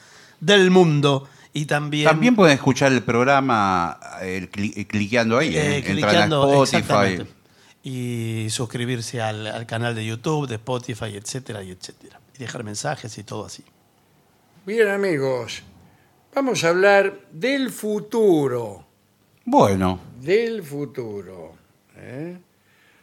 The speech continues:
Speaker 3: Eh, esto ha sido examinado por diferentes ciencias. La lógica, la semántica, la metafísica,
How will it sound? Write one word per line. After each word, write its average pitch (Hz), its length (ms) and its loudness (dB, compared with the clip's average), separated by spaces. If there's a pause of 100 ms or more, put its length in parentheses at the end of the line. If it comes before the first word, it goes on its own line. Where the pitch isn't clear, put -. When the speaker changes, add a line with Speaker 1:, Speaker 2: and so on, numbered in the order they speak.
(160)
Speaker 3:
Eh, 135 640 -4 (1120)
esto 214 220 -4
ha 196 40 2
sido 208 280 0
examinado 156 600 0
por 123 300 -4
diferentes 135 640 -6 (100)
ciencias. - 800 -20 (760)
La 190 120 6
lógica, 147 800 2
la 127 100 -4
semántica, 120 720 -6
la 104 80 -12
metafísica, 98 1300 -14